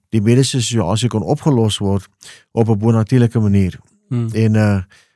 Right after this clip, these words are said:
Speaker 1: wat ek net weer vir myself sê is dat ek dink ons het dalk soveel verskonings uitgedink, eh, en ons het nie bereid om die risiko te vat om te sê, "Goed, Here, ek gaan U vertrou nie."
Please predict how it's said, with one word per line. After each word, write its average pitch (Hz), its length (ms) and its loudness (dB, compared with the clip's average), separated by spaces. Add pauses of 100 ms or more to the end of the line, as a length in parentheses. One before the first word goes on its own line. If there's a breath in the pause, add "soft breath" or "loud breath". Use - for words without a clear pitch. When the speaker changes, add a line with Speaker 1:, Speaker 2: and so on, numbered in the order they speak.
(100)
Speaker 1:
wat 127 120 -2
ek 120 120 0
net 160 140 2
weer 175 120 0
vir 131 140 0
myself 131 360 -2
sê - 160 -2 (200)
is 98 80 -2
dat 104 200 -2
ek 113 100 -2
dink 143 180 -2
ons 127 440 -2 (400 soft breath)
het 117 160 0
dalk 110 180 0
soveel 156 320 -2
verskonings 147 560 0
uitgedink, 117 640 0 (640 soft breath)
eh, 107 340 0 (220)
en 110 240 0
ons 104 120 -4
het 120 140 0
nie 151 140 2
bereid 107 340 -2
om 127 80 0
die 107 100 2
risiko 123 380 2
te 117 180 0
vat - 380 -6
om 104 280 -2
te 104 120 -4
sê, - 180 -4
"Goed, 147 180 -2
Here, 117 260 0 (460 loud breath)
ek - 120 -2
gaan 127 100 0
U 117 60 0
vertrou 110 340 0
nie." 87 160 -4